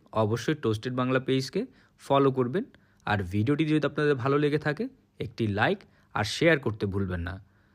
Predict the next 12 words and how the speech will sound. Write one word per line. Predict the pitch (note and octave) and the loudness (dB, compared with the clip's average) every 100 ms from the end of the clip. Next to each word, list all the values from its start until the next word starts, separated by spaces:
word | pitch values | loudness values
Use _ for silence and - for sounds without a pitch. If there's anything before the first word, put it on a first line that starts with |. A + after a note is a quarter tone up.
| _ _ | _ _
মজাদার | G2 G3 G#2+ A#2+ A#2+ | -6 -2 0 0 0
খাবার | A#2 C#3 G3 - - | 2 2 0 -6 -4
সবাই | A2+ A2 G2+ | 2 2 2
ঘরে | G#2 C#3 D3 | 0 2 2
তৈরি | D#3+ E3 | 2 2
করে | E3 E3 | 0 0
খাবেন। | D3+ F#3+ C#4 _ _ _ _ | -2 -2 -6 _ _ _ _
সবাই | - D3 F3 D3 | -2 2 2 4
ভালো | D#3 F3 | 2 4
থাকবেন, | F3 E3 A3 D4+ _ _ _ | 0 0 -4 -4 _ _ _
সুস্থ | - F#3+ F#3 F#3 D3+ | -4 -4 0 -2 0
থাকবেন। | C#3 D#3+ | 0 -2